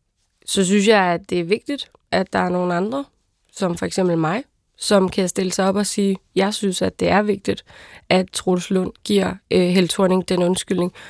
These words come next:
På et helt almindeligt menneskeligt plan. Altså, det behøves jo ikke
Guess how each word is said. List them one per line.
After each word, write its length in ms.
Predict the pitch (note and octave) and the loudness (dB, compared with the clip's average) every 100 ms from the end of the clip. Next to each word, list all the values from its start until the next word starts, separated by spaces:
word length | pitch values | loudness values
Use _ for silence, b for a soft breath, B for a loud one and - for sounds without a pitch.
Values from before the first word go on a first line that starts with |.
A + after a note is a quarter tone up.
| B - | B 2
På 100 | A3 | 4
et 80 | G#3 | 6
helt 300 | B3+ A3 - _ | 4 2 -4 _
almindeligt 560 | - G#3 A3+ A3 F#3+ - - | 2 4 6 4 0 -6 -2
menneskeligt 680 | G3 G#3 A#3 - - F#3 - | 2 2 2 -2 -4 -6 -4
plan. 320 | G3 F3 E3 | -4 -2 -2
Altså, 180 | F#3 F#3 | -4 -2
det 100 | G3+ | 0
behøves 360 | A3+ C4+ A#3+ | 2 2 2
jo 40 | G#3 | 2
ikke 140 | G#3 | 0